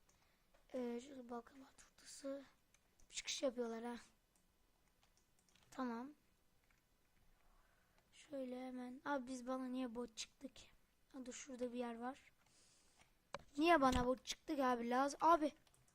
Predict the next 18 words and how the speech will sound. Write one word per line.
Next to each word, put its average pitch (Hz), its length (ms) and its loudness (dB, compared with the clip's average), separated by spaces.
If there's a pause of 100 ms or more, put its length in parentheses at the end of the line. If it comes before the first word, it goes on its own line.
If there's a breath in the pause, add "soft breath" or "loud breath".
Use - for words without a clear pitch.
(140)
Abi 339 300 8
yuh 359 360 10
abi. 311 400 10
Abi 311 280 8
sakin 320 520 8
ya. 262 340 0 (720)
Abi 262 300 2
videonun 277 460 4
içine 330 400 0 (720 soft breath)
ettiniz 320 540 2
yani. 233 340 0 (600 soft breath)
Yani, 320 320 6 (240)
ıh, 285 380 4
yani. 233 420 -6 (1600 soft breath)
Neyse, 302 480 4 (140)
bu 269 220 4
kısa 277 200 0
sürdü. 269 400 0